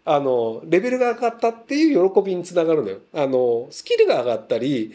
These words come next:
能力が増えると、人って割とその、あの、自分の評価が上がるのよ。自己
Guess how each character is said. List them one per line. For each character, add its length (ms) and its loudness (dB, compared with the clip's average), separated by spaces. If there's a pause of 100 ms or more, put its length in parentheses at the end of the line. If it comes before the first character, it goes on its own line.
(160)
能 200 0
力 240 0
が 140 0
増 80 -6
え 80 -4
る 120 -8
と、 380 -2 (180)
人 220 -6
っ 60 -4
て 160 -2
割 240 0
と 100 -4
そ 140 0
の、 300 0 (760)
あ 100 0
の、 120 -2
自 180 -4
分 340 -2
の 80 2
評 300 0
価 100 -4
が 60 -2
上 140 -2
が 100 2
る 80 0
の 80 -4
よ。 140 -10 (140)
自 180 -12
己 20 -20